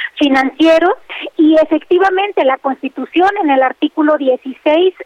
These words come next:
eh, reconoce este derecho a la privacidad, al acceso, rectificación, cancelación y oposición de nuestros datos personales y me parece que con esto viene a reforzar precisamente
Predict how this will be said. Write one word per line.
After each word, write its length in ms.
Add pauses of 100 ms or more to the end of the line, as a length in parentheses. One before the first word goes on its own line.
eh, 240
reconoce 800
este 280
derecho 580 (300)
a 100
la 160
privacidad, 960
al 240
acceso, 580
rectificación, 1000
cancelación 800
y 80
oposición 680 (120)
de 80
nuestros 440
datos 400
personales 680 (300)
y 100
me 140
parece 380
que 160
con 240
esto 320
viene 260
a 40
reforzar 600
precisamente 840